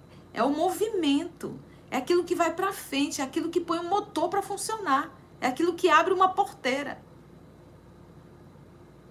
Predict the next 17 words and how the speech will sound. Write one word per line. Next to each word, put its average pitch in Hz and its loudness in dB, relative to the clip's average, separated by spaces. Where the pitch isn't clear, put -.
Então, 247 0
a 240 8
ciência 302 0
e 339 4
a 320 2
religião 254 -2
são 294 -2
as 294 2
duas 349 0
alavancas 294 2
da 185 4
inteligência 190 -4
humana, 202 -6
da 180 -2
inteligência 240 -4
humana. 214 -4
Uma, 381 2